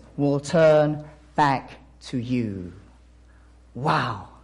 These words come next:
You know, as a young Christian, I used to read Psalm fifty-one, and I used to really kind of stop at verse twelve,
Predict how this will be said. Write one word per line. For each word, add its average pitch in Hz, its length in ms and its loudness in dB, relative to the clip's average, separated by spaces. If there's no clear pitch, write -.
You 175 120 2
know, 175 160 6
as 180 200 2
a - 20 4
young 185 320 4
Christian, 202 560 0
I 180 120 6
used 208 240 2
to 185 100 2
read 185 360 2
Psalm 190 260 2
fifty-one, 190 640 2
and 175 120 4
I 190 100 4
used 254 240 2
to 208 100 4
really 185 300 2
kind 190 240 -4
of 147 80 -4
stop 202 500 0
at 220 120 0
verse 165 280 2
twelve, 175 640 0